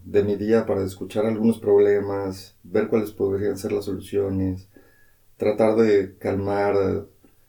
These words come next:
eh, las situaciones tensas podría ser más benéfico que realmente pedir documentos o establecer un,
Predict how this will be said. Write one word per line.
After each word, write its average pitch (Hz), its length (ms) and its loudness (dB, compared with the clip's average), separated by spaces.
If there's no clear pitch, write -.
eh, - 260 -8
las 98 760 -4
situaciones 113 640 2
tensas 113 500 2
podría 101 460 2
ser 113 200 0
más 117 240 4
benéfico 113 720 0
que 101 180 6
realmente 104 680 0
pedir 104 400 -2
documentos 110 580 0
o 95 60 0
establecer 95 500 0
un, 98 320 -2